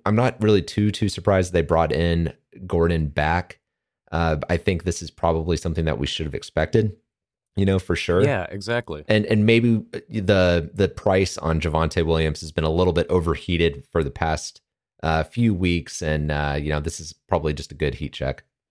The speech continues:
Speaker 2: Yeah, Trey, I think that's what makes me so irritated about the situation is that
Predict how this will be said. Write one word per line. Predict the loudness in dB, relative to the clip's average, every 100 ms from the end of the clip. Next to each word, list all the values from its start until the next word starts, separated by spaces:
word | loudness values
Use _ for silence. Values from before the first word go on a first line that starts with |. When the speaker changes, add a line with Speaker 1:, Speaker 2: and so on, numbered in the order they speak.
| _ -12
Speaker 2:
Yeah, | -12 -12
Trey, | -6 -2 -2
I | -2
think | -6 -6 -2
that's | -2 -2
what | -2
makes | 0 0 0
me | -2
so | 0 -2 0
irritated | 0 -2 -2 -4 -2
about | -2 -4
the | -6
situation | -10 -8 -4 -2 -2 -2
is | 0
that | 0